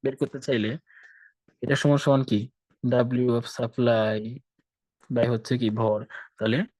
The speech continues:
এই এন কে গুণ করতে হবে কি? তোমার হচ্ছে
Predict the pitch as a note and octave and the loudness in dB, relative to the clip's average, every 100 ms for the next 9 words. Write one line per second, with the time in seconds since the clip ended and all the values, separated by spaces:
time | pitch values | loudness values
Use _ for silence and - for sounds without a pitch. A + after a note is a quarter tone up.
0 | _ _ _ - A2 G2+ - - B2+ C3+ | _ _ _ -4 -2 -2 -2 2 2 2
1 | D3+ G#2 G2+ A#2 C3 C3+ C3+ C3 - C3+ | -2 -4 -2 -4 -2 -4 -4 -8 -6 -4
2 | B2+ A#2+ F#2+ - _ _ _ _ _ _ | -2 -4 -8 -8 _ _ _ _ _ _
3 | _ _ _ _ - _ _ _ _ _ | _ _ _ _ -20 _ _ _ _ _
4 | _ _ _ _ _ _ _ _ _ _ | _ _ _ _ _ _ _ _ _ _
5 | B2 A#2 A2 - | 2 2 0 0